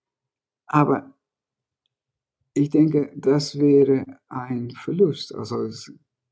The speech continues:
und da, vielleicht ist, äh, da kann ich gerne auch mal Sachen importieren in Kundalini Yoga, so wie es sich jetzt herausstellt,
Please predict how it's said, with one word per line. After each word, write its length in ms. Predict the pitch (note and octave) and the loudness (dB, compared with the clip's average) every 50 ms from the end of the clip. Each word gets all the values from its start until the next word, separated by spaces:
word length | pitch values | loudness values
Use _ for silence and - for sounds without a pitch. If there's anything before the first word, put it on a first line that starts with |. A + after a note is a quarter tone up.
| _ _ _ _ _ _ _ _ _ _ _ _ _ _ _ _ _ | _ _ _ _ _ _ _ _ _ _ _ _ _ _ _ _ _
und 320 | - C3+ C3+ C3+ - - | 4 4 4 4 2 0
da, 460 | - C#3+ C#3 D3 C#3+ C#3+ C#3 C3+ C3+ - - _ _ _ _ _ _ _ _ _ _ _ - - - _ _ _ _ _ _ _ | 2 4 4 6 4 4 2 -2 -6 -10 -18 _ _ _ _ _ _ _ _ _ _ _ -20 -20 -20 _ _ _ _ _ _ _
vielleicht 540 | _ - - - A2+ A#2 A#2 A#2 G#2+ G#2 - | _ -10 -4 -2 0 0 0 -2 -4 -6 -8
ist, 240 | A2 G#2+ G#2 - - | -8 -8 -8 -8 -8
äh, 380 | G2+ G2+ G#2 G#2+ G#2 G2+ G2+ G#2 G#2 - _ _ _ _ _ _ _ _ | -8 -4 -4 -2 -2 -2 -4 -6 -12 -16 _ _ _ _ _ _ _ _
da 120 | _ C3 C3 | _ 0 0
kann 240 | C3 - D3+ D#3+ E3 | 2 2 2 2 2
ich 160 | D#3+ D#3+ - | 2 0 0
gerne 420 | - E3 E3+ E3+ F3 F3 - - | 0 0 2 4 2 2 2 0
auch 140 | D#3+ D#3 D#3 | -2 -2 2
mal 380 | D#3 D#3 D#3+ D#3 D#3 D3+ D#3 - _ _ - - _ _ _ _ _ _ _ _ _ _ _ _ _ _ | 2 4 4 4 2 0 -2 -8 _ _ -20 -20 _ _ _ _ _ _ _ _ _ _ _ _ _ _
Sachen 400 | - - - E3 D#3 - D3+ B2+ | -10 -2 0 0 2 2 0 2
importieren 880 | - D3 E3 D#3+ D#3+ D#3+ D#3 D#3 D#3 - F#3 F#3+ G3+ G#3+ G#3 F3+ D3+ B2+ | 2 0 0 2 2 2 0 0 0 0 2 6 6 6 6 6 2 0
in 160 | A#2 B2+ B2+ | -2 -4 -6
Kundalini 480 | C3+ - C3 B2+ B2 A#2+ A#2+ A#2 A#2 A#2 | 0 0 0 0 2 0 0 -2 0 0
Yoga, 340 | A2 A2 A2 A2 G#2 A#2 A2+ | 2 2 2 2 0 -2 -4
so 240 | - - C#3 C3 | 0 2 2 4
wie 180 | C#3+ D3+ D3+ D3+ | 6 8 8 8
es 220 | D3+ C#3+ - - | 8 6 4 0
sich 420 | - D3 C3+ - - D3+ D3 C#3 - | -4 -4 -4 -2 0 0 0 4 4
jetzt 300 | D3 D3 D3 D3 - - | 4 4 4 2 0 0
herausstellt, 760 | D3 C#3 C#3 C#3+ C#3+ D3 D3 - - C#3+ C#3 C#3+ C#3 - | 2 2 4 2 2 0 -2 0 2 2 2 2 0 -4